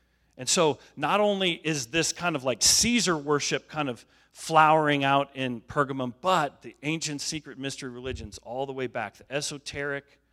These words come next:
teachings from, it's amazing, Nimrod. So what could this throne of Satan, the city of Satan, mean? It's probably either Caesar worship or these ancient mystery religions that are finding its way and kind of growing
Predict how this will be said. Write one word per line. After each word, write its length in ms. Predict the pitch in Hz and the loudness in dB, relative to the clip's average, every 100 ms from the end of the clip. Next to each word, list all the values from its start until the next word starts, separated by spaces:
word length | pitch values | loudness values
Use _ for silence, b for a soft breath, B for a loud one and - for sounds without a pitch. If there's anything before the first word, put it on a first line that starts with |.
| _ _ _ _ _ _ _ _ _ _ | _ _ _ _ _ _ _ _ _ _
teachings 580 | - 165 147 127 117 107 | -8 -6 -6 -8 -10 -14
from, 380 | - 127 113 107 _ _ - - - - - _ _ _ _ _ _ _ _ _ _ _ | -10 -8 -8 -12 _ _ -20 -20 -20 -20 -20 _ _ _ _ _ _ _ _ _ _ _
it's 160 | 104 - | -12 -10
amazing, 400 | 101 143 185 - _ _ | -10 -10 -12 -18 _ _
Nimrod. 360 | 117 147 131 87 _ _ _ | -6 -4 -4 -12 _ _ _
So 200 | - 240 | 4 4
what 260 | 220 180 226 | 6 2 0
could 160 | 247 | 0
this 220 | 247 - - | 0 0 -2
throne 500 | - - 220 233 240 | -8 -2 4 6 4
of 100 | 175 | 0
Satan, 300 | 226 247 226 | 0 0 -2
the 80 | |
city 420 | 170 - 240 247 240 | 0 4 4 4 2
of 80 | |
Satan, 540 | - 247 254 285 320 285 b b | 2 6 6 6 -2 -6 b b
mean? 440 | 143 202 254 302 285 - - | 0 4 6 6 2 -8 -10
It's 140 | 143 | -10
probably 720 | - 180 185 175 190 185 - b b 165 | 4 6 6 2 0 0 -2 b b -2
either 240 | 165 147 | 0 0
Caesar 400 | - 196 180 175 | 0 0 0 -2
worship 400 | 170 170 175 165 | 0 0 -2 -6
or 240 | 139 156 151 | -2 0 2
these 240 | 139 127 | 0 -4
ancient 320 | 147 160 160 | -4 -6 -6
mystery 300 | 151 143 147 | -8 -8 -10
religions 480 | 127 123 123 120 120 | -12 -12 -12 -12 -14
that 120 | 123 | -12
are 80 | 113 | -12
finding 420 | - 131 131 127 | -10 -6 -4 -4
its 180 | 123 - | -8 -10
way 240 | 120 120 113 | -6 -4 -6
and 140 | 107 | -10
kind 180 | 127 110 | -12 -14
of 100 | 98 | -12
growing 440 | 120 120 117 110 | -2 0 0 -2